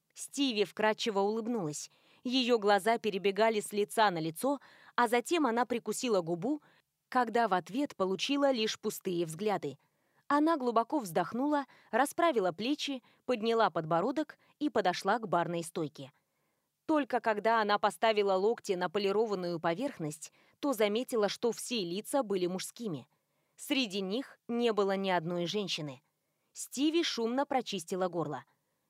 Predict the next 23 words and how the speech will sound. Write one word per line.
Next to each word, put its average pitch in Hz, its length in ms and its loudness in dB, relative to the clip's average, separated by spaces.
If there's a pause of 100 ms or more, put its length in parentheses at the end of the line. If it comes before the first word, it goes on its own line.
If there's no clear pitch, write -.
(300)
«Пинту 330 380 -2
горького, 247 500 -2
пожалуйста», 220 600 -2 (300)
выдавила 185 560 0
она. 185 300 -2 (640)
Бармен 269 540 2
отставил 247 540 0
стакан, 285 440 -2
который 202 380 0
он 190 200 0
полировал, 196 600 0 (300)
и 240 140 -2
пристально 302 540 0
посмотрел 190 520 -2
на 196 80 -2
неё. 175 360 -6 (420)
Стиви 269 540 -2
вызывающе 208 680 0
посмотрела 175 580 -2
в 160 60 0
ответ. 160 420 -4 (880)
«Другая 220 560 2
дверь», 185 380 -4